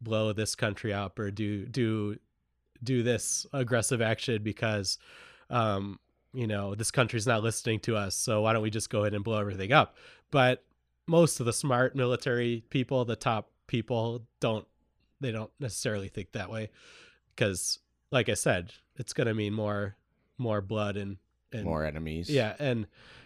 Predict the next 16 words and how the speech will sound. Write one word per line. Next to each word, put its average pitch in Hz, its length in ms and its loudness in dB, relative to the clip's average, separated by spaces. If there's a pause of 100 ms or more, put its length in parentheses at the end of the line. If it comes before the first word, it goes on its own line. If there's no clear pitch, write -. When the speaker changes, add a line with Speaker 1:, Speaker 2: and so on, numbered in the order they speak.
(120)
Speaker 1:
more 170 160 8
enemies 131 460 6
in 127 80 -2
the 110 80 2
long 110 220 2
run. 98 200 -6
So, 110 380 -2 (280)
so 143 240 4
that's 160 240 8
why 185 120 8
it 120 100 4
matters. 131 480 6
And 117 300 2
I 117 60 -2
mean, 117 200 -2
basically, 127 640 0